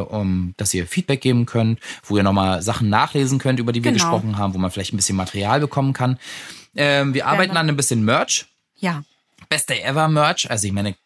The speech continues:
Speaker 1: klar, wenn, ich meine, wenn der weltbeste Hochzeitspodcast in Deutschland, in Ostdeutschland, <laughs> hier schon, ähm, ähm, so gut ankommt, dann kann man auch ein bisschen,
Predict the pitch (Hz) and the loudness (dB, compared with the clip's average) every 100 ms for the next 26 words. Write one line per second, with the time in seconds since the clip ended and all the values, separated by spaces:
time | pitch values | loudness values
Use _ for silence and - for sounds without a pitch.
0 | - - 101 - 87 58 90 - 87 85 | -16 -8 -8 -8 -14 -12 -14 -12 -12 -10
1 | 82 87 90 85 - - _ - 92 101 | -6 -2 -2 -2 -6 -20 _ -6 -4 -2
2 | 92 - 87 92 104 - 98 - - 98 | -4 -4 -6 -6 -8 -6 -8 -4 -2 0
3 | - - 120 113 98 92 - 113 113 117 | 0 2 2 4 4 2 2 2 0 -4
4 | - - - 294 - 339 - - - 131 | -12 -18 -2 -2 2 0 2 0 2 2
5 | 131 - 120 131 - - - - - - | 2 2 2 0 -4 -14 -8 -8 -10 -16
6 | - - - - 214 - 185 175 - - | -14 -12 -10 -2 -2 0 -2 -2 -4 -6
7 | 143 - 220 226 175 135 135 139 143 151 | -6 -6 -4 -4 2 2 4 4 2 0
8 | - - - - - - - 127 120 120 | -8 -20 -20 -20 -20 -12 -2 2 6 6
9 | 117 110 110 113 107 104 95 76 78 - | 6 4 0 -2 -2 -2 -4 -8 -14 -16
10 | - 120 113 131 104 147 143 120 113 104 | -6 -4 -2 0 0 0 2 2 2 0
11 | 110 113 107 98 107 95 | 0 2 2 0 0 -2